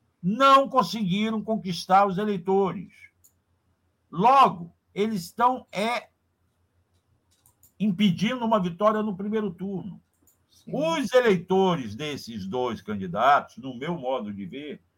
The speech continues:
Speaker 1: vão cair na real, no meio do caminho, e vão dizer assim: "Vamos liquidar essa parada no primeiro turno. Vamos resolver esta eleição no primeiro turno." Eu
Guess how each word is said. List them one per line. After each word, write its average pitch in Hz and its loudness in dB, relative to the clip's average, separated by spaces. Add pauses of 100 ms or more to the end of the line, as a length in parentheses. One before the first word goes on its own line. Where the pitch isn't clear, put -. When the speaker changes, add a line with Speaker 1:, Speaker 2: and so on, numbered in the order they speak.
(260)
Speaker 1:
vão 277 4
cair 175 4
na 151 0
real, 131 2 (800)
no 151 -10
meio 147 -2
do 120 -10
caminho, 117 -4 (540)
e 190 2
vão 202 4
dizer 185 2
assim: 170 2
"Vamos 180 4
liquidar 170 2
essa 165 -2
parada 147 4
no 165 -4
primeiro 151 -6
turno. 127 -12 (800)
Vamos 175 2
resolver 165 -2 (120)
esta 185 2
eleição 156 -2
no 160 -4
primeiro 160 -8
turno." 107 -12 (680)
Eu 214 6